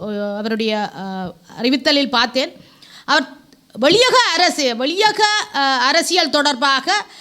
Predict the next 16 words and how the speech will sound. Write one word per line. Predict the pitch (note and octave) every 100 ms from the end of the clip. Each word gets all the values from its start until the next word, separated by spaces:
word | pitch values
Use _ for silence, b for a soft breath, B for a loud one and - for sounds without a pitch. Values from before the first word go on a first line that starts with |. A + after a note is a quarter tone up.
| B B
அஹ், | - B3 A#3+ A#3 A#3 C4+
மேதகு | E4 F#4 F#4 D#4+ B3
பிரபாகரன் | D4 F#4+ G4 F#4+ F#4+
மட்டும்தான் | F4 D4 D#4+ D#4 D4+ D4
பேசினார். | C#4 B3+ C4+ C#4 C4+ D4+
நாங்கள் | D#4 D#4 G4 G4+ D#4
இதை | F4
பற்றியெல்லாம் | C#4 D4 D4+ C#4+ D4 F4
பேச | D#4+ D#4 D4+
மாட்டோம் | C#4 C4+ C#4+ D4+ D4
என்ற | C#4+ C4+ C4 A3+
வகையிலே | B3+ C#4+ E4 D#4
அவர் | E4+ C#4 B3+
அந்த | B3
கருத்து | B3 A#3+ D4+
சொல்லுவது | C4 B3 B3+ C4+ A3 A3